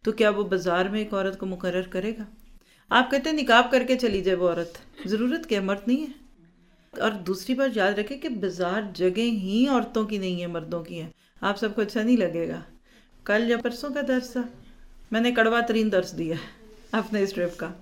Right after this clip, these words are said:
क्योंकि उन्होंने मुझे कहा कि आप दें पर्दे पे दर्स, तो मैंने फिर दे दिया। तो मैं झूठ तो नहीं बोल सकती थी ना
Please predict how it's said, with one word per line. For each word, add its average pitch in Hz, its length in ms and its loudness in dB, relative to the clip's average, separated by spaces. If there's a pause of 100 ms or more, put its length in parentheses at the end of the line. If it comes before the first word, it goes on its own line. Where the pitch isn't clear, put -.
(480)
क्योंकि 240 180 0
उन्होंने 269 240 4
मुझे 277 220 2
कहा 269 280 6
कि 254 120 0
आप 226 120 6
दें 220 240 2
पर्दे 190 260 0
पे 185 140 0
दर्स, 180 240 -2
तो 180 80 -4
मैंने 190 160 -4
फिर 190 160 -4
दे 226 160 2
दिया। 247 200 2 (200)
तो 220 60 0
मैं 233 120 2
झूठ 233 200 2
तो 254 100 2
नहीं 240 120 4
बोल 202 160 2
सकती 185 340 -4
थी 185 160 -6
ना 233 120 -12